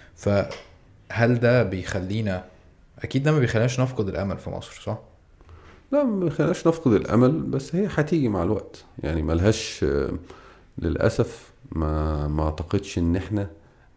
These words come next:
Speaker 2: آه، نقدر ن-، يعني ن-، ننط خطوات أو ن-، ننط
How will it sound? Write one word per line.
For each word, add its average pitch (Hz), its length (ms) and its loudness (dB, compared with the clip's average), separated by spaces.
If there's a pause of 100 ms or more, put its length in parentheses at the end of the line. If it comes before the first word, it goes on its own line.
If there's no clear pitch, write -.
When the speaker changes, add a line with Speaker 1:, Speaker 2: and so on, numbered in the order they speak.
Speaker 2:
آه، 65 720 -4 (260)
نقدر 87 320 2
ن-، 85 240 2 (360)
يعني 78 360 -2 (440)
ن-، 69 600 -4 (160)
ننط 82 640 -2 (340)
خطوات 80 580 0
أو 67 280 -2
ن-، 73 320 -2
ننط 80 360 -2